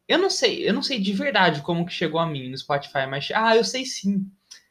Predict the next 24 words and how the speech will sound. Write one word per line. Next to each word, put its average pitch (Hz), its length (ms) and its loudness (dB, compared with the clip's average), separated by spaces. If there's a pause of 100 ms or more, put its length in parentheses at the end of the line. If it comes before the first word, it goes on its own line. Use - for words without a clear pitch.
(160)
Não 226 200 2
foi 262 160 -2
uma 196 100 6
indicação 175 460 -2
no 147 60 -6
Spotify 135 600 -6
desse 135 220 -10
podcast. 127 680 -8 (240)
Eu 180 140 4
fui 185 200 0
atrás, 160 560 0
eu 160 120 -2
sempre 226 280 -6
tô, 196 280 0
eu 156 300 4
sempre 185 160 -8
dou 202 100 0
umas 202 180 2
olhadas 165 380 0
no 170 160 -4
top 165 320 2
do 156 80 -8
Brasil, 143 420 0
né? 139 220 -6